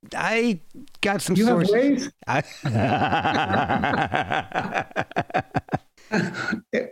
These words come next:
Speaker 2: Uh, wow, that's bizarre.
Speaker 1: Yeah.
Speaker 2: Uh, yeah. Yeah, it was. It was originally, uh, titled that. Yeah.
Speaker 1: Uh,
Speaker 2: For
Speaker 1: so why did you change it to Crawling Through Grass?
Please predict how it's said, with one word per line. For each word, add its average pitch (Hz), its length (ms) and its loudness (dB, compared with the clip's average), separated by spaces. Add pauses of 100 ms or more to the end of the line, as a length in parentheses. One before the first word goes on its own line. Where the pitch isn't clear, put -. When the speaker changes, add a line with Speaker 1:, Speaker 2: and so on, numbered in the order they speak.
Speaker 2:
Uh, 180 160 2
wow, 190 280 2
that's 202 260 0
bizarre. 156 720 0
Speaker 1:
Yeah. 147 160 2
Speaker 2:
Uh, 160 280 2
yeah. 160 240 2 (300)
Yeah, 175 160 2
it 165 60 2
was. 208 260 2
It 190 120 2
was 208 260 2
originally, 156 680 2
uh, 123 320 2 (200)
titled 117 320 2
that. 110 260 0
Yeah. 143 140 2
Speaker 1:
Uh, 165 220 2
Speaker 2:
For - 60 -6
Speaker 1:
so 120 580 0 (260)
why 196 160 4
did 170 80 -2
you 196 80 2
change 185 280 2
it - 100 -4
to 151 100 2
Crawling 160 340 2
Through 151 160 2
Grass? 120 640 -2